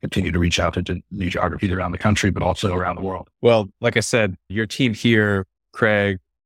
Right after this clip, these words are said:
Speaker 2: John, they've both been terrific and very kind and welcoming. So, you know, well done there. I want to thank you both for coming on. I realize you have big jobs, but I'm glad we could finally get this done.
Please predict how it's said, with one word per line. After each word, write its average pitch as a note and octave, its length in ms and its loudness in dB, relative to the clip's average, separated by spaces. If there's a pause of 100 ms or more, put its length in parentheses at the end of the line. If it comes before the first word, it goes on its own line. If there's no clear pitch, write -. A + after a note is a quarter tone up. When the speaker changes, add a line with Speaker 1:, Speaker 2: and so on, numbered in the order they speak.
(160)
Speaker 2:
John, F#2+ 600 -6 (200)
they've G2 300 -6
both G2 260 0
been F#2+ 200 2
terrific F#2+ 600 -4
and F2 260 -10 (160)
very A2 300 4
kind G2+ 400 -2
and F#2 180 -6
welcoming. F2+ 520 -6
So, F2+ 240 -10 (200)
you G2+ 100 -20
know, E2+ 160 -10 (200)
well G#2+ 140 6
done F#2 300 0
there. E2+ 420 -2 (300)
I B2+ 40 -4
want C3+ 140 4
to - 20 -8
thank C#3 200 2
you A#2+ 80 2
both A#2+ 180 6
for A2 140 0
coming G#2+ 280 -2
on. G#2 440 2 (200)
I F#2+ 60 -6
realize G2+ 380 2
you G2+ 80 0
have G2+ 280 -2
big A#2+ 200 0
jobs, G2 720 -2 (180)
but G2+ 140 0
I'm G#2 140 2
glad A2 200 4
we G#2+ 80 0
could G2 160 -6
finally G2 580 0 (320)
get G#2+ 220 0
this F#2+ 260 -4
done. G2 600 -4